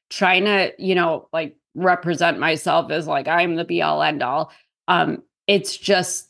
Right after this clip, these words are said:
because that's the, the p-, behavior that I saw, and kids tend to model what they see. So where you distinguish that, where you create that distinguish is in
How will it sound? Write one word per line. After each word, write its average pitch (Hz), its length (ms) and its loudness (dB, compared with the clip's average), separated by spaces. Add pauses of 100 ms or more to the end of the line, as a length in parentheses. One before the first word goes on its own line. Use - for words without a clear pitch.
(120)
because 180 380 0
that's - 360 0
the, 165 320 -2
the 170 120 -2
p-, - 180 -10
behavior 165 640 0
that 156 140 0
I 156 120 0
saw, 151 380 0
and 160 140 -2
kids 160 300 -6
tend 160 240 -2
to 156 80 -2
model 151 360 0
what 151 180 -4
they 147 160 -6
see. 190 420 -2 (240)
So - 580 0 (120)
where 208 460 2
you 269 200 0
distinguish 185 840 0
that, 214 380 2
where 180 100 -4
you 190 160 -2
create 190 360 -2
that - 180 0
distinguish 170 680 0
is 165 200 0
in 170 340 0